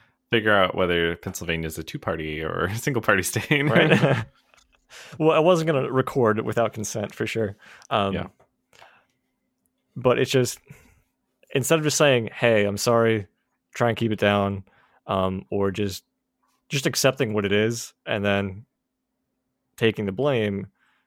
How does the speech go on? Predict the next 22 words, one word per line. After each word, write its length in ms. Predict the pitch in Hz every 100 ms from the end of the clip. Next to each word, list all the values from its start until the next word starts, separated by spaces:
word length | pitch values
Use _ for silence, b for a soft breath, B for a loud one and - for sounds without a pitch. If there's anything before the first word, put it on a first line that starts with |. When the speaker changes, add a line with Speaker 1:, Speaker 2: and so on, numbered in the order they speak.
| _ _ _ _ -
Speaker 2:
it's 180 | 123 - _ -
very 420 | 120 113 139 139
easy 320 | 139 127 117
for 140 | 107 104
somebody, 520 | 117 104 101 98 101 - -
and, 80 | 110
like, 100 | 123
I've 220 | 139 135 _
been 100 | -
in 60 | 113
situations 500 | 117 110 117 107 104
where 80 | 107
I've 80 | 95
done 140 | 104
that 60 | 98
myself, 500 | 196 - 156 131 - - - _ -
I'm 100 | 107
sure, 380 | - 104 98 - b b b b _ -
where 120 | 117
you 60 |
just 140 | 120 -
say, 280 | 120 110